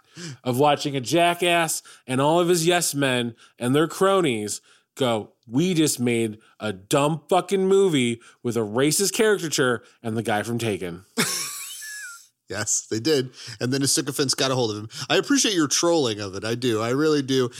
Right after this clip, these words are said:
Speaker 1: And also the footage of the whole episode one thing. Also, there is some really great episode one behind the scenes footage of George Lucas genuinely on the phone with Taco Bell. When watching him direct episode one, him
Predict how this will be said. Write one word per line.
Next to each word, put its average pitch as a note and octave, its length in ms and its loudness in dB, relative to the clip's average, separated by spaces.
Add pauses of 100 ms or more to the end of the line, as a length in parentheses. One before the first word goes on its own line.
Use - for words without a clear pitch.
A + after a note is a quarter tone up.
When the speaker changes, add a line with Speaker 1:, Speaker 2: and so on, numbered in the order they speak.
(140)
Speaker 1:
And C#3 80 0
also D#3 340 2 (240)
the C3+ 80 -2
footage D3+ 540 2
of B2 200 0
the A#2+ 80 -2
whole C#3 180 0
episode B2 320 -2
one B2 200 -4
thing. A#2+ 320 -2
Also, C3+ 640 0 (260)
there B2+ 180 2
is C#3 300 2
some B2 220 -2
really B2+ 180 0
great A#2+ 540 -4 (320)
episode B2+ 500 0
one A#2 360 -2
behind A#2 280 -4
the A2 60 -2
scenes A#2+ 640 -2 (180)
footage C3+ 600 0
of G#2+ 180 -2
George A#2+ 260 -2
Lucas A#2+ 320 -2 (180)
genuinely C#3 760 2 (100)
on C3+ 240 -2
the C3+ 80 0
phone B2 320 -2
with A2 160 -4
Taco A#2 300 -2
Bell. G#2 160 -6 (260)
When E3 320 0 (240)
watching G#3 560 0
him F#3 280 0
direct C3+ 680 2
episode A#2 480 -2
one, F2 380 -6 (200)
him C#3 400 0